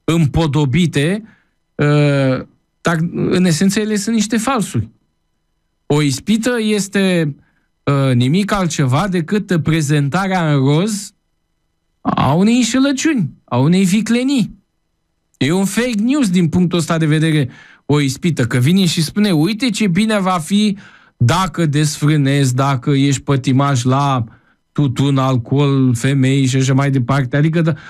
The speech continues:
dacă păcătuiești, uite ce bine îți va fi. Dulceața păcatului e un fake news. Păcatul nu e dulce niciodată. Pare dulce, dar nu e. Deci, din punctul ăsta de vedere, eu nu am o problemă ca și creștin cu faptul că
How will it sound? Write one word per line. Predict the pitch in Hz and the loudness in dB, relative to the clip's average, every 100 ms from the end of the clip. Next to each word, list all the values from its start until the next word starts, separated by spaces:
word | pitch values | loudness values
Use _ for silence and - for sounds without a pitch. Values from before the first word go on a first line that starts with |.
| - | -6
dacă | 156 156 | -2 0
păcătuiești, | 156 160 139 139 185 180 190 | 2 0 0 0 0 0 0
uite | 175 185 | 0 0
ce | 185 | 0
bine | 156 185 | 2 2
îți | 180 | 4
va | 151 160 | 2 2
fi. | 165 151 - - | 0 -2 -4 -8
Dulceața | - 123 143 127 180 175 | 0 2 2 0 -2 -2
păcatului | 160 151 127 196 196 196 | -2 0 0 0 2 2
e | |
un | 190 | 2
fake | - 220 | 2 2
news. | 180 214 170 113 - - - | 4 4 2 -2 -8 -20 -16
Păcatul | - 135 185 175 | -4 -2 -2 0
nu | 190 | 2
e | 190 | 4
dulce | 165 190 170 | 2 2 2
niciodată. | 190 170 190 147 - _ _ _ _ _ | 0 2 0 0 -4 _ _ _ _ _
Pare | 160 233 202 123 - _ _ | -2 -2 -2 -6 -10 _ _
dulce, | 123 147 131 120 | 0 0 0 0
dar | 131 | 0
nu | 156 | 0
e. | 190 127 - _ _ _ _ _ _ _ _ _ | 0 0 -4 _ _ _ _ _ _ _ _ _
Deci, | 135 | -2
din | 147 | 0
punctul | 147 220 226 | 2 2 0
ăsta | 220 233 | -2 -2
de | 196 | 0
vedere, | 196 226 247 240 - - _ | 0 -2 -4 -6 -8 -20 _
eu | 160 185 | 0 2
nu | 240 | 0
am | 269 | 0
o | 294 | -2
problemă | 220 262 262 254 | -2 0 0 0
ca | 220 208 | 0 -2
și | 196 220 | -2 -4
creștin | - 190 170 - 208 214 208 - - | 0 0 0 0 0 0 -4 -14 -20
cu | - | -2
faptul | 156 202 196 208 | 0 0 -2 -6
că | 196 196 | 0 0